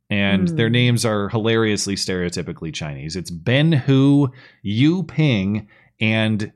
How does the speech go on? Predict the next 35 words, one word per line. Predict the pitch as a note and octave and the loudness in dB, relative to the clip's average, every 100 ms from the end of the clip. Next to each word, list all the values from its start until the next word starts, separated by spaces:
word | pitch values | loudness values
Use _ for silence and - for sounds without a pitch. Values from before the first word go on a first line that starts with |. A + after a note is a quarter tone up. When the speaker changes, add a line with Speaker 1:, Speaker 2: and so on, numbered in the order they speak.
| _ | _
Speaker 1:
Yan | F#2+ G#2+ C3 D3+ D#3 D3 | -4 0 2 2 2 2
Zhu, | A2 F2+ G#2 B2 E2+ B1+ F#2 | -2 -4 0 0 0 -6 -12
if | - | -6
my | F#2+ F#2 | -4 -2
memory | F#2+ F#2 E2+ D2 | -2 -4 -4 -6
is | D2 | -8
correct. | - D#2+ C#2+ - _ _ | -10 -10 -10 -14 _ _
So | - B2+ | 0 0
it's | G#2 - _ - | 0 -6 _ -2
Hu, | E3+ F#3+ G3 G3+ G#3 | 0 2 2 0 0
Speaker 2:
<sighs> | C3 | 2
Speaker 1:
Yu, | D#3+ D#3 D#3 - | 4 4 2 0
and | A#2 A#2+ | 0 0
Zhu. | G2 A2 A2 C#2 D2+ - _ _ _ _ _ _ _ | 2 2 0 0 -8 -12 _ _ _ _ _ _ _
And | B2 C3 A#2 | 0 0 2
Ben | - G3+ | 2 4
Hu, | F3+ B2+ F#3+ D3 G#2 G#2+ | 2 2 0 2 0 -2
so | - | -2
these | C#3 C#3+ | 2 2
are | C3+ | 0
all | A#2 C3+ | 0 0
gain | C3 B2 B2 | 2 2 0
of | A2+ | 0
function | G#2 G#2 G#2 | -4 -4 -4
research, | F#2 F#2 - G#2+ | -4 -4 -6 -8
Ben | G2+ C3 A2+ | -2 0 2
Hu | A#2+ | 2
in | G2+ | 0
particular. | - G#2+ A2 D2 | -4 -6 -6 -6
He's | F#2 B2 | -2 0
like | C#3 | 0
the | B2+ | -2
Bat | G#2+ A2+ A#2+ | -2 -2 -2
Lady's | G#2+ G2+ F#2 | -4 -4 -4
intern. | G2 A2+ F2 B1 | -4 -4 -6 -14